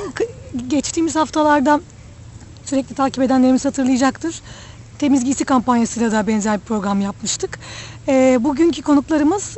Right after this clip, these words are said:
e, beyaz yakalı çapulcular aslında en genel isimleriyle. E, ama a-, y-, yanımda şu anda forum katılımcılarından üç kişi var. Aslında dört kişi var. E, ve biraz birlikte, e, daha önce biz de programda hiç yer vermediğimiz için ve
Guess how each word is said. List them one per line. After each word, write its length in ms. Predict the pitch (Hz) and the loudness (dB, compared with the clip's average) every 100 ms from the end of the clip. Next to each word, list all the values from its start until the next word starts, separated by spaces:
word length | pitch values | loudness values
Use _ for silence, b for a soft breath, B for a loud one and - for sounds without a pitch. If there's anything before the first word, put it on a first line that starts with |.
| 427 | -2
e, 380 | 254 254 254 - - | 0 2 2 0 -4
beyaz 300 | 269 294 320 | 0 2 2
yakalı 240 | 277 302 349 | 0 0 0
çapulcular 680 | 330 262 254 220 226 311 - | -2 -2 -2 0 0 0 -4
aslında 340 | 220 - 240 269 | -10 -2 0 2
en 180 | 240 | 4
genel 260 | 240 226 226 | 4 2 0
isimleriyle. 720 | 262 247 226 226 226 202 359 - B B B B B - | -2 0 0 0 0 -2 -4 -6 B B B B B -2
E, 600 | 285 277 277 277 277 277 | 2 6 6 6 4 4
ama 320 | 330 330 349 359 - - - - - | 2 4 4 2 -14 -18 -20 -20 -4
a-, 120 | 330 480 | -2 0
y-, 140 | 320 415 | -2 0
yanımda 340 | 311 311 330 | 0 4 2
şu 140 | - 330 | 4 4
anda 420 | 320 330 330 - | 6 6 4 2
forum 240 | 320 311 | 0 0
katılımcılarından 680 | 320 294 302 269 302 294 330 | 0 0 0 2 2 2 2
üç 180 | 285 - | 0 -2
kişi 260 | 247 240 | -6 -2
var. 100 | 285 302 | -2 -2
Aslında 240 | 240 262 | -4 0
dört 200 | 277 - | 0 -2
kişi 220 | - 214 | -8 -4
var. 260 | 247 480 - B B B B B - | -4 -4 -10 B B B B B -2
E, 60 | 277 269 262 262 254 | 2 6 6 4 4
ve 200 | 302 320 - - - | 2 -2 -8 -20 4
biraz 340 | 349 330 392 - - | 6 8 4 2 -2
birlikte, 680 | 269 285 254 - 370 370 466 - | 2 2 0 2 2 2 -2 -4
e, 360 | 285 285 285 285 - - - B B B | 0 2 2 0 -4 -20 -20 B B B
daha 240 | 294 285 330 | 2 6 6
önce 200 | 302 330 | 6 6
biz 140 | 302 | 4
de 60 | 302 | 2
programda 460 | 277 277 277 277 | 2 4 4 4
hiç 180 | 294 247 | 4 2
yer 160 | 285 285 | 2 4
vermediğimiz 480 | 294 294 240 233 220 | 6 4 4 2 2
için 280 | 294 294 | 2 4
ve 180 | 269 262 | 6 4